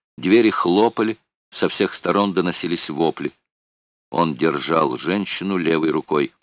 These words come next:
и это требовало огромных усилий, так как при каждом резком движении в раненом плече появлялась невыносимая боль.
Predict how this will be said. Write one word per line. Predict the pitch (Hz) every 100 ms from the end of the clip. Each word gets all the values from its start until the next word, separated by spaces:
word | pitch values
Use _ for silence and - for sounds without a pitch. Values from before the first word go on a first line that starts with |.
| _ _ _ _
и | 73
это | 73 78 -
требовало | - 82 78 80 82 82
огромных | 80 80 85 82 -
усилий, | 98 - 135 123 80 60 - - - -
так | 87 -
как | 90 -
при | - 90
каждом | - 101 107 87 76 67
резком | 95 104 - 76
движении | 64 64 92 110 107 73 - - -
в | 67
раненом | 80 104 110 107 104
плече | 95 101 - 113
появлялась | 107 101 98 104 110 107 - -
невыносимая | 71 85 107 107 107 - 101 110 104 104
боль. | 90 87 80 65